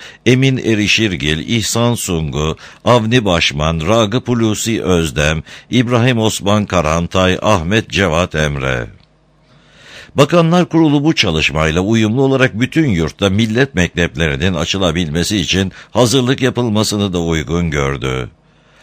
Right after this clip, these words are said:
Alfabe Kurulu bazı üyelerin yurt dışında olması dolayısıyla ilk toplantısını İsmet Paşa'nın başkanlığında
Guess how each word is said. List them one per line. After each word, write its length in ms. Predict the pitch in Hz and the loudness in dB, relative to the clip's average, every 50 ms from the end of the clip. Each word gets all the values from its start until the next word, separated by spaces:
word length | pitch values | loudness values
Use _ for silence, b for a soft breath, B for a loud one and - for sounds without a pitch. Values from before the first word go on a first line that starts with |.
| B B B B B B - | B B B B B B 4
Alfabe 460 | 127 147 151 - 160 160 139 175 180 | 4 4 4 4 2 2 4 2 0
Kurulu 480 | 180 - 101 76 78 76 78 90 90 | 2 0 -2 -2 0 0 0 0 0
bazı 340 | 104 139 147 143 110 78 87 | 2 2 2 2 0 0 0
üyelerin 480 | 85 80 78 73 69 71 80 82 98 101 | -2 0 0 0 0 0 0 0 0 0
yurt 300 | 90 101 151 156 131 - | 2 2 0 0 0 0
dışında 320 | 143 - - 131 117 113 | 0 0 0 0 2 2
olması 400 | 123 120 104 92 104 101 127 131 101 | 2 2 2 0 0 0 0 0 0
dolayısıyla 800 | 92 82 82 78 76 76 73 - 98 92 80 73 78 82 80 - _ | 0 0 0 0 -2 -2 -2 0 0 0 2 2 0 0 0 -2 _
ilk 220 | - 156 175 - - | 0 0 0 0 2
toplantısını 720 | 151 151 139 - 139 135 135 123 104 135 - 135 127 127 | 0 0 0 2 2 2 2 2 0 -2 -2 -2 -2 -2
İsmet 440 | 120 120 - - - 92 113 - - | -2 -2 -4 -2 -2 -2 -2 -2 -2
Paşa'nın 460 | 95 87 82 85 85 85 85 85 73 | -2 0 0 0 0 0 0 0 0
başkanlığında 960 | 80 82 - - - 82 80 78 71 69 73 78 76 71 69 65 78 87 90 | 0 0 0 0 0 -2 -2 0 -2 -2 -2 -2 -2 -4 -4 -2 -2 -2 -2